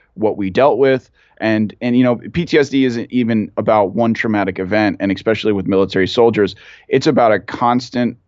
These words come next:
feed of high energy situations where you are constantly being trained and, and muscle memoried into being prepared for some of the worst situations, life and death situations all the time. So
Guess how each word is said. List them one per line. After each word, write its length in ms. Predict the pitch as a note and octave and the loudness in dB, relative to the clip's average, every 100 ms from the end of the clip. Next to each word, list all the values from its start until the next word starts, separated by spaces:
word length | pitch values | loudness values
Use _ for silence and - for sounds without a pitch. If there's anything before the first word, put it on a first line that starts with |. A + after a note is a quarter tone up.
| - | -20
feed 520 | - C3 A#2+ G#2 E2 - | -6 0 2 2 -2 0
of 420 | G2 F#2+ E2 _ _ | 2 2 -2 _ _
high 480 | - - A2+ A#2+ B2 - | -6 0 2 2 0 -6
energy 380 | A#2 A2+ G#2 G#2 | -4 -2 -2 -6
situations 920 | G2 G2 - G2+ G2 G2 G#2 F2+ D#2+ - - _ | -8 -10 -4 0 0 0 -2 -2 -4 -8 -20 _
where 160 | - | 0
you 400 | G2+ G#2+ A2+ A2+ - | 2 4 2 2 0
are 140 | F2 | -2
constantly 800 | - - B2+ B2 B2 B2+ G2 A2 | -2 -2 2 2 0 -4 -2 -2
being 380 | G2 G#2 G2 F#2 | 0 0 0 -2
trained 600 | - - A#2+ B2 B2 B2 - _ - | -4 0 2 4 4 2 -4 _ -4
and, 320 | G2 F#2 F2 F#2 | 0 0 0 0
and 240 | F#2 F#2 | 0 4
muscle 340 | G#2 B2 - | 4 2 2
memoried 520 | A#2+ A2 A2 G#2 F2+ F2 | 4 4 2 2 -2 -2
into 560 | G#2 G#2+ - A#2 G2+ | 0 -2 -2 -2 -2
being 380 | F#2+ - A#2+ A#2+ | -2 0 4 4
prepared 540 | A#2+ A2 G#2+ G#2+ G2+ | 2 -2 0 2 2
for 420 | - G2+ G2+ F#2 F2+ - | 0 -2 2 2 -2 -12
some 220 | - B2+ A#2+ | -4 2 4
of 60 | |
the 80 | A2 | 4
worst 300 | F#2+ G2+ - | 2 0 0
situations, 640 | G2+ - F#2 F2+ - F2 F2 | -6 -4 0 0 -2 -4 0
life 320 | G2+ G#2+ G#2+ | 2 2 0
and 140 | G2 | -2
death 240 | F#2+ F2+ - | -2 -2 -6
situations 800 | - - E2 D#2+ D#2+ E2 D#2 - _ _ | -14 -8 -4 -4 -4 -6 -8 -14 _ _
all 180 | - F2 | -2 -2
the 120 | D#2 | -2
time. 320 | - D2+ C2 | -4 -4 -4
So 360 | - A2 F#2+ F#2+ | -2 2 2 2